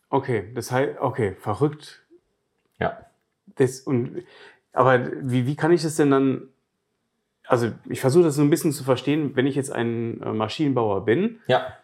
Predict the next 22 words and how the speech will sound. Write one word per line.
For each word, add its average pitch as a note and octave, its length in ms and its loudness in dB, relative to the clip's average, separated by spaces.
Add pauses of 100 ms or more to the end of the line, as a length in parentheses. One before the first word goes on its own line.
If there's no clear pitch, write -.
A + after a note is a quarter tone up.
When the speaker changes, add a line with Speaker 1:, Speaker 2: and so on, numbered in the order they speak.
(360)
Speaker 1:
ähm, B2 480 0
wie D#3+ 680 -2 (580)
kann C#3 240 2
ich C#3+ 300 -2
Marktpilot E3+ 880 -2 (1700)
überhaupt A#2+ 180 -2
beauftragen? G2+ 680 -2 (140)
Also A2+ 280 2
Speaker 2:
Mhm. A2+ 80 0
Speaker 1:
seid B2 260 0
ihr C#3 340 0
wie B2 80 0
ein A#2+ 80 2
Händler F3+ 680 0
oder D3+ 240 2
seid C#3 240 -2
ihr D3 80 -2
eigentlich C#3 440 -2
nur - 320 -4
eine B2+ 200 0
Plattform, D#3 560 -4 (680)
die C3 480 4